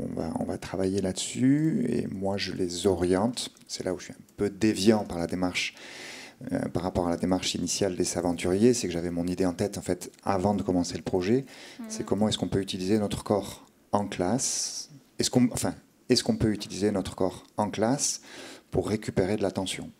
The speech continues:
Speaker 1: soit par le
Speaker 2: Mhm.
Speaker 1: sommeil, euh, soit par la respiration, soit par des mouvements.
Speaker 2: Ok.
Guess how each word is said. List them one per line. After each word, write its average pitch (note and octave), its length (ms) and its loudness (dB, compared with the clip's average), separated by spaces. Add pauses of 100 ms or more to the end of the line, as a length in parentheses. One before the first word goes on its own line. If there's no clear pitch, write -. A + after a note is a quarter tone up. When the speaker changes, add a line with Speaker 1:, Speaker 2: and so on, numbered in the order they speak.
(440)
Speaker 1:
soit F2+ 260 0
par D#2 140 -4
le D#2+ 60 -2
Speaker 2:
Mhm. D#2 60 -2
Speaker 1:
sommeil, G2+ 640 4
euh, F2 320 2
soit F#2+ 240 -2
par F2 100 -4
la D#2 80 -6
respiration, F2+ 920 -4
soit F#2+ 240 2
par - 140 -4
des F2 80 -4
mouvements. E2+ 340 -6 (720)
Speaker 2:
Ok. G#3+ 240 -14